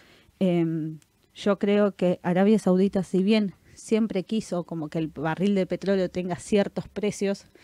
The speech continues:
hoy necesita reducir ese precio para poder sacar stock también de encima, porque la, el conflicto con el Mar Rojo, como hablábamos con Edu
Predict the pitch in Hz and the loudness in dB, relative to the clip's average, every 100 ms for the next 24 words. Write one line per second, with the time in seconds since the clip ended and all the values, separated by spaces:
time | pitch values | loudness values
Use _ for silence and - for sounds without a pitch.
0 | - - - - 240 240 196 180 185 180 | -20 -20 -6 6 6 6 0 -2 -2 -2
1 | 175 170 170 190 185 180 - 185 202 190 | 0 0 0 2 2 0 0 0 0 0
2 | 175 160 156 170 180 180 - - 175 165 | 0 0 0 4 4 2 -8 -6 -4 2
3 | 185 175 - 190 - - _ - 180 165 | 2 2 2 0 0 -20 _ -2 0 4
4 | 170 170 165 - 180 180 - - - _ | 2 2 2 2 2 0 -4 -16 -20 _
5 | - 196 - 208 208 - 165 - 175 285 | 2 2 4 2 2 0 -2 0 0 0
6 | - 190 175 180 196 190 202 - 220 208 | 2 2 4 4 4 4 4 2 0 0
7 | 160 165 185 190 175 170 165 180 190 | 0 4 6 6 4 2 4 6 4